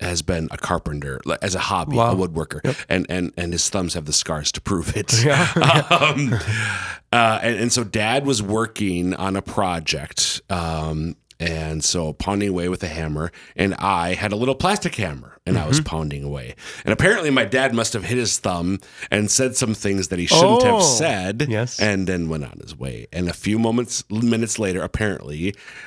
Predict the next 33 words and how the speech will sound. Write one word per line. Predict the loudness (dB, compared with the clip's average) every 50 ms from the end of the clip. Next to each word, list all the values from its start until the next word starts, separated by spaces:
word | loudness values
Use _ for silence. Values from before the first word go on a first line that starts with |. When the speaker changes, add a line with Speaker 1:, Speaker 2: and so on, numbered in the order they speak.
| -4 0
Speaker 1:
uh, | 0 2 2 2 0 0 -2 -2 -4 -2 0
I, | 2 4 4 4 2 0 0 0 0 0 0
as, | 0 -2 -2 -2 -4
as, | -4 -4 -4 -4 -4 -6 -6
as | -4 -4 -2 -2
a | -2
little | 0 0 -2 -2 -2
boy | -2 -2 -2 0 -2 -2 -4
hammering | -4 -2 -2 0 0 0 0 0
away | 0 0 0 -2 -4
just | -4 -2 -2 -2 0 0 -2
like | 0 -2 -2 -2 0 0
my | 0 0 0 0
dad, | 0 0 2 2 2 2 0 -2 -4
Speaker 2:
Yeah. | -6 -10 -12 -14 -16 -6 0
Speaker 1:
also | 2 4 4 4 4 4 4 2 2
let | 2 2 2 0 0
those | 0 0 0 2 2
same | 2 2 2 2 2
words | 4 4 4 2 2 -2 -4 -4
come | -2 0 2 2 0
up | 0
because | -2 -4 -2 -2 -2
that's | -2 -4 -4 -4 -4
what | -4 -2
Dad | 0 0 2 2 2 0
did. | 2 2 4 4 2 2 -2 -4 2 4
So | 6 6 6 6
Speaker 2:
Right. | 2 0 -4 -10 -20 -20 -10 _
Speaker 1:
I, | 0 0 2 2 2 2 0 -2 -2 -2
as | -4 -2 -2 -2
his | 0 0 2 2
son, | 2 2 0 -2 -2 -2 -4 -2